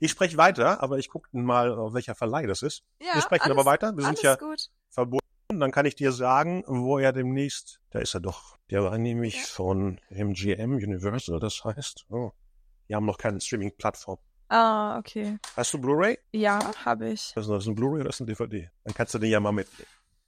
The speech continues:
Speaker 1: Ich weiß nicht, wann wir uns wiedersehen,
Speaker 2: Ich wollte
Speaker 1: aber
Speaker 2: grad sagen,
Speaker 1: früher
Speaker 2: wie
Speaker 1: hab
Speaker 2: lange
Speaker 1: ich
Speaker 2: haben wir uns jetzt nicht
Speaker 1: früher,
Speaker 2: gesehen?
Speaker 1: äh, vier, fünf Jahre bestimmt, oder?
Speaker 2: Ja, ich glaube schon. Fühlt sich
Speaker 1: Genau.
Speaker 2: aber nicht so an.
Speaker 1: Oh, nee, und früher habe ich Leuten nicht mal Sachen ausgeliehen,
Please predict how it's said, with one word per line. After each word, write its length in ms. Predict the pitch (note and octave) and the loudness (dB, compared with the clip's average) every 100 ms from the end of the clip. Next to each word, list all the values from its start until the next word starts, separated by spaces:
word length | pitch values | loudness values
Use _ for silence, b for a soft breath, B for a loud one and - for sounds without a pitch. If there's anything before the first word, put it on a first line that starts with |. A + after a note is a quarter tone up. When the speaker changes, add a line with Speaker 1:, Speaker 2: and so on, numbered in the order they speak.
| _ - | _ -2
Speaker 1:
Ich 60 | |
weiß 100 | A#2 | -2
nicht, 120 | A#2 | 4
wann 140 | B2 B2+ | 4 6
wir 60 | |
uns 120 | B2+ D3+ | 4 6
wiedersehen, 300 | E3 F3+ F3+ | 6 6 8
Speaker 2:
Ich 60 | |
wollte 200 | C4 B3 | 8 10
Speaker 1:
aber 100 | C4 | 10
Speaker 2:
grad 80 | A#3+ | 10
sagen, 320 | C4+ C4+ A3+ | 8 8 6
Speaker 1:
früher 140 | A3+ D3 | 0 2
Speaker 2:
wie 40 | |
Speaker 1:
hab 60 | B3+ | 10
Speaker 2:
lange 240 | C4 C#4 | 10 10
Speaker 1:
ich 60 | D#4+ | 6
Speaker 2:
haben 140 | C#4+ | 6
wir 100 | C4 | 6
uns 160 | B3 A#3+ | 6 4
jetzt 200 | A3 - | -2 -4
nicht 140 | A#3+ - | -6 -6
Speaker 1:
früher, 20 | |
Speaker 2:
gesehen? 320 | A3+ A#3 B3+ - | -6 -4 -4 -6
Speaker 1:
äh, 100 | B2 | -10
vier, 680 | - - - - - - B2+ | -10 -16 -20 -20 -8 -2 -2
fünf 180 | G#2 F#2+ | -2 -2
Jahre 220 | G2 G3+ | -2 -2
bestimmt, 380 | F#3 - A2 F2+ | -4 -6 -6 -6
oder? 240 | C#3+ G#3+ _ - | -10 -12 _ -8
Speaker 2:
Ja, 320 | A#3+ A#3+ B3+ - _ _ _ - | -6 -6 -8 -14 _ _ _ -16
ich 140 | - | -10
glaube 300 | - A2 C#3 | 0 0 2
schon. 400 | D3 - - - A3+ | -2 -2 -2 -2 -2
Fühlt 200 | C#3+ - | -4 -2
sich 100 | - | 0
Speaker 1:
Genau. 80 | A#3 | 2
Speaker 2:
aber 120 | A#3+ | 4
nicht 160 | A#3+ | 2
so 100 | - | 2
an. 300 | A#3 A3 A3 - | 2 0 -2 -8
Speaker 1:
Oh, 80 | - - | -12 -4
nee, 240 | D#3+ B2 - - | 0 0 -2 -6
und 140 | A#2 | -6
früher 260 | - C#3 D3 | 0 4 4
habe 140 | C3+ C#3 | 4 0
ich 80 | |
Leuten 640 | C3 C#3 C#3 C3+ B2+ B2 B2+ | 2 2 2 -6 -4 -4 -4
nicht 160 | C3 | -4
mal 280 | C3 B2 C3+ - | 2 2 2 0
Sachen 340 | C3+ B2 A#2+ | -2 0 -2
ausgeliehen, 560 | B2+ - C3+ B2+ E3+ | -4 -4 -4 -2 -4